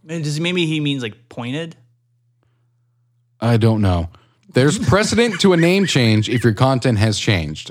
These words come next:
Speaker 2: And yes, you, you are, you are
Speaker 1: Yeah.
Speaker 2: very true about that. Um,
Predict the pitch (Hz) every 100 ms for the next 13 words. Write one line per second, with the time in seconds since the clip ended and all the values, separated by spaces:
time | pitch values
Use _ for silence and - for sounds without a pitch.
0 | - 110 120 139 143 135 139 131 120 135
1 | 170 160 - _ - 117 117 117 120 147
2 | 151 - 120 101 101 - 101 95 90 92
3 | 90 90 - - - - 101 92 92